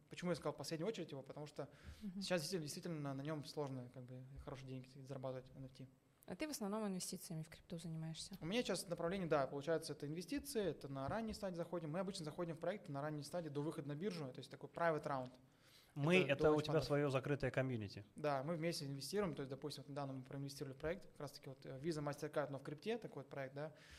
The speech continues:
Speaker 3: EventPay?
Speaker 1: А, EventPay, да, который вот как раз-таки называется. А, по сути, мы там вложились там по тысяч-, ну, там, от тысячи долларов, там, тысяча, три, пять тысяч долларов каждый. Мы получили аллокацию проекта, ну, таким образом собрали там быстренько там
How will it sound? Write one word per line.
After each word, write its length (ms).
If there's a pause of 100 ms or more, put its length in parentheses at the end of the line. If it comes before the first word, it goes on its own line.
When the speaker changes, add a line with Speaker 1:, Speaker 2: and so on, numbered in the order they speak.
(280)
Speaker 3:
EventPay? 540
Speaker 1:
А, 60
EventPay, 380
да, 120
который 280
вот 100
как 220
раз-таки 240
называется. 480 (380)
А, 340
по 100
сути, 280
мы 380
там 120
вложились 480
там 180
по 320
тысяч-, 380
ну, 80
там, 220
от 160
тысячи 220
долларов, 360
там, 180 (100)
тысяча, 300 (220)
три, 220
пять 320
тысяч 120
долларов 380
каждый. 420 (480)
Мы 140
получили 340
аллокацию 460
проекта, 480
ну, 200
таким 260
образом 200
собрали 380
там 240
быстренько 340
там 220